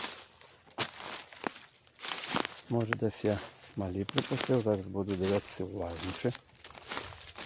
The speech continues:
Ось одного я цього знайшов. Ось тут ще такий. Дуже гарний. Маємо два.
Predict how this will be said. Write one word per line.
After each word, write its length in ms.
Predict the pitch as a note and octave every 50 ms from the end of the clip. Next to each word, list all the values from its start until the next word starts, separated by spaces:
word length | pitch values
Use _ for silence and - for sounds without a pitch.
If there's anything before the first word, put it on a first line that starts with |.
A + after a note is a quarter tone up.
| - - - - - - - - - - -
Ось 240 | F#2+ F#2 - - -
одного 360 | - G#2 G#2 G2+ E2+ D#2+ F2
я 120 | F2 F2 E2+ - -
цього 220 | - F2 D#2 E2+
знайшов. 420 | E2+ F2+ G2+ G2+ - - C#3+ C#3+ D#3 - - - - - - - - - - - - - - - - - - - - - - - - - - -
Ось 220 | G#2 G2 - - - -
тут 120 | A2 G2 - -
ще 100 | - G#2+
такий. 640 | F#2+ - - F#2+ - - - F#2 F2+ F2 G2+ C3 D#3 - - - - - - - - - - - - - - - - - - - - - - - - - - - - - - - -
Дуже 380 | - G2+ A2 G#2 G2+ F#2+ F2+ G#2+
гарний. 520 | G2 G2+ A2+ A2+ A2+ A#2+ C#3+ D#3 D#3+ D#3 - - - - - - - - - - - - - - - - - - - - - - - - - - - - - - - - - - - - - - - - - - - - - - - - - - - - - - - - - - - - - - - - - - - - - - -
Маємо 560 | - G#2 G2+ G2 F#2+ F2+ F#2 F#2 F2+ F2+ F2 F2 F2 - F2+ F2+
два. 360 | G2 F#2+ F2+ - B2 D3+